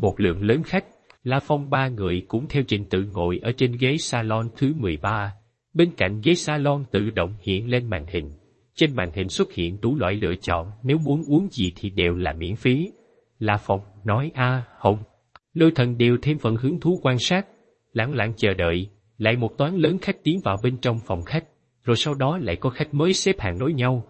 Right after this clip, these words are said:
Sau La Phong đã có ba nhóm, cả phòng khách tổng cộng có mười sáu nhóm người. Cộp cộp, La Phong đột nhiên cảm giác được đại sảnh vốn yên lặng lập tức bắt đầu ồn ào, đó là kiểu nhỏ giọng xì xào. Phải biết,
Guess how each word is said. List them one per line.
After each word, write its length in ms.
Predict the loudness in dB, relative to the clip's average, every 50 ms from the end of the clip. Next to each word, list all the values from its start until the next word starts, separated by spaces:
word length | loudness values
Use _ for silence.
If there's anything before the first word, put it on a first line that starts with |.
| -14 -18
Sau 300 | -10 -6 0 2 2 2
La 160 | 2 2 0
Phong 320 | 0 0 0 0 0 0 -6 -8 -6
đã 100 | -4 -4
có 160 | -4 -2 -4
ba 260 | -2 0 0 0 0
nhóm, 340 | 0 -2 -2 -2 -4 -4 -8 -12 _ _ _ _ -2
cả 100 | -2 -2 0
phòng 140 | -2 -4 -4
khách 240 | -2 -6 -6 -4 -4
tổng 180 | -4 -4 -4
cộng 240 | -2 -2 -2 -4 -4 -8 -6
có 100 | -4 0
mười 160 | 0 0 0
sáu 220 | 0 -2 -4 -4
nhóm 240 | -2 -2 -4 -2 -2
người. 240 | 0 0 0 0 -2 -6 -10 _ _ -20 _ 0
Cộp 180 | 2 2 2 0 -2
cộp, 200 | 0 0 0 0 -2 -8 -20 _ _ -2
La 140 | 0 0 0
Phong 300 | 2 0 -2 -2 0 0
đột 160 | 0 0 0 0
nhiên 260 | -2 -2 -2 -2 -4 -2
cảm 200 | -2 -2 -2 0
giác 240 | -2 -2 -2 -2 0
được 180 | -2 -2 -2 0
đại 160 | 0 0 0
sảnh 400 | 0 -2 -4 -4 -4 -6 -8 -6 0 2
vốn 180 | 2 2 2 2
yên 200 | -2 -2 -2 0 -2
lặng 220 | -4 -4 -4 -4
lập 160 | -4 -6 -4 -2 0
tức 140 | 0 0 0 -2 _ _
bắt 200 | -2 -2 -2 0
đầu 180 | -2 -2 -2 0
ồn 200 | 0 -2 -2 -2
ào, 340 | -2 -2 -2 -2 -2 -4 -8 -14 -20 _ _
đó 120 | -2 0 0
là 140 | 0 -2
kiểu 240 | -2 0 0 0 2 2
nhỏ 200 | 0 -2 -2 -2 -2 -2
giọng 160 | -2 -2 -2
xì 200 | -4 -4 -4 -2
xào. 420 | -4 -4 -4 -2 -2 -2 -4 -8 _ _ _ _ _ _ _ _ -2
Phải 120 | -2 -2
biết, 220 | 0 0 0 0